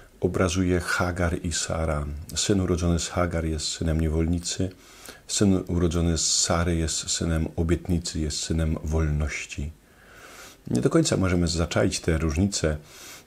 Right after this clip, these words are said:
o co do końca mu chodziło, ale przeczuwamy, że ten faryzeusz, Szaweł, który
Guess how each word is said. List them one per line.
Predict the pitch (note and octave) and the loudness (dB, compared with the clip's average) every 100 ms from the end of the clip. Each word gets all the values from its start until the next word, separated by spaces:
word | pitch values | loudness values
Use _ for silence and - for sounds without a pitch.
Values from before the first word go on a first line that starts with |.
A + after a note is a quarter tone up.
| - - | -10 -6
o | |
co | E2+ F2 | -2 0
do | E2+ | 2
końca | F2+ E2+ F#2 | 0 2 2
mu | F2 | 2
chodziło, | E2 E2+ G2 E2+ D2+ - - - - - | 2 2 4 2 2 -4 -16 -20 -12 -2
ale | F2+ | 0
przeczuwamy, | - G2 G2 A2+ C3 A#2 - F2+ | 0 0 2 2 2 0 0 0
że | E2+ F#2 F2 E2+ | 2 4 2 2
ten | G#2+ A2 F#2+ | 0 0 0
faryzeusz, | - F2 E2+ F2 D#2+ D#2 - - D#2 D2+ D#2 D#2 | 0 0 2 2 2 0 -4 -8 -8 -6 -4 -2
Szaweł, | - F#2 F2 D#2 | 0 0 0 -2
który | D2+ F2+ E2 D#2 | -2 0 0 0